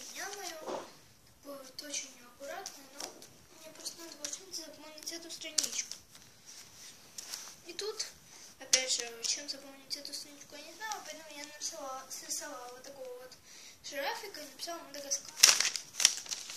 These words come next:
<clears throat> Тут у меня мои мысли. Это на молоке, если знаете,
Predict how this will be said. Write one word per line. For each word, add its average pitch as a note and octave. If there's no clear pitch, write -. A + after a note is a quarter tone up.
<clears throat> -
Тут G#4+
у F#4+
меня E4
мои C#4+
мысли. C#4+
Это D4
на D#4+
молоке, D#4
если D4
знаете, E4